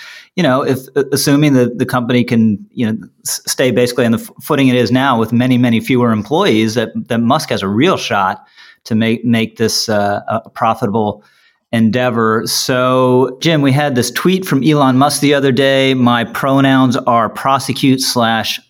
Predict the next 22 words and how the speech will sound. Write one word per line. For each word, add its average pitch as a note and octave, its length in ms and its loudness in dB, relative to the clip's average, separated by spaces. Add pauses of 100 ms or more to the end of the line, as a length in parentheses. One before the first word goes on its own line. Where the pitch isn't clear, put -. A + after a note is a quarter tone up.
Fauci." D3 840 0
This B2+ 280 -2
was G#2+ 260 -2
Trump - 680 -4
level G#2 520 -2 (140)
trolling, C#3+ 760 0
a, A2 280 -2
an A#2 140 0
amusing C3 640 2 (380)
tweet, D3 420 0
created C3 380 2
the A#2+ 160 2
outrage B2 480 0
it A#2 60 2
was A2 340 -2
meant C3+ 380 2
to. C3 540 2 (280)
Really C3+ 460 0
tr-, - 120 -6 (100)
a D3+ 60 -2
Trump F3 300 -2
level A2+ 340 0